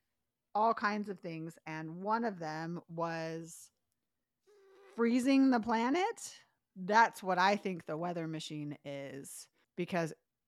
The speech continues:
and it was aimed at Port Charles again, and it caused snow, and Laura's like, "We can't leave because this will just get worse."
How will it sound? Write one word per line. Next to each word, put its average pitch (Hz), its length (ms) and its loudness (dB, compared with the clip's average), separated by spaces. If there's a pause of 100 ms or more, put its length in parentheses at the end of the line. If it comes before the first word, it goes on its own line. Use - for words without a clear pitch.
(160)
and 170 120 0
it 151 40 -4
was 165 220 -2
aimed 175 240 0
at 190 80 2
Port 220 220 2
Charles 190 420 8
again, 156 560 -2
and 165 160 -6
it - 100 -12
caused 170 380 -2
snow, 170 600 4
and 160 160 0
Laura's 160 240 0
like, 156 180 -6
"We 165 80 -4
can't 196 320 -4
leave 202 400 2
because 170 240 -4
this 160 160 -8
will 170 120 -4
just 165 200 -4
get 156 180 -2
worse." - 800 -6